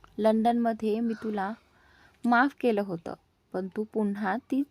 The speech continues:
चूक केलीस. यावेळेस मी तुला माफ करणार नाही." कबीरच्या या शब्दांनी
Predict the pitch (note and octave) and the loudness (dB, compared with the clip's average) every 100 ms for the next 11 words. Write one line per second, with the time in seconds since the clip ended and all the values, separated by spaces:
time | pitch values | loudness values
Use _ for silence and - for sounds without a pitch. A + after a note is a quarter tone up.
0 | - D4+ - D4+ D4 D#4 - - _ _ | -2 -4 0 2 2 2 -2 -14 _ _
1 | _ _ G3+ F#3+ F#3 F#3+ F3+ F#3+ - G3+ | _ _ 0 2 2 0 0 -2 -4 -6
2 | G3 G3 G3 G3+ F3+ G#3+ - G3+ F#3+ F#3 | -4 -4 -2 -2 -4 -4 -4 -4 -2 -2
3 | G3 G#3+ G3 F#3+ G3+ - _ _ _ _ | -2 -2 -6 -6 -8 -8 _ _ _ _
4 | _ _ _ _ _ _ C4 C4 D4 D4 | _ _ _ _ _ _ 2 4 6 4
5 | - D#4 D#4 D4 C4 A3+ G#3+ B3+ B3 A3 | 2 2 2 2 -2 -2 -2 -2 0 -2